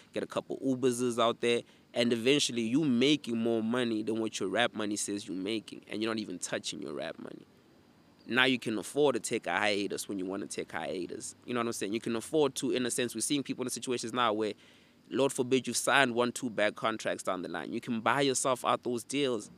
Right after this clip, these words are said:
'cause you have the money, you know?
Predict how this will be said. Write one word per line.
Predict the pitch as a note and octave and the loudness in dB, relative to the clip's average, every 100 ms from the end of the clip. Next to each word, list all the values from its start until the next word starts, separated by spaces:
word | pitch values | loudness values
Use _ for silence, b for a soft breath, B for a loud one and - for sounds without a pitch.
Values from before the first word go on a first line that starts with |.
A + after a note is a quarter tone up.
| - | -8
'cause | - A2+ - - | -4 -4 -6 -14
you | A#2+ A#2+ C#3 C#3+ | -12 -6 0 2
have | B2 C#3 C3+ | 4 6 6
the | A#2+ | 2
money, | B2 D3 D3 A2+ - b b b _ _ - | 2 2 0 -2 -8 b b b _ _ -4
you | A#2+ | 0
know? | B2 A#2+ A#2 | 2 2 -2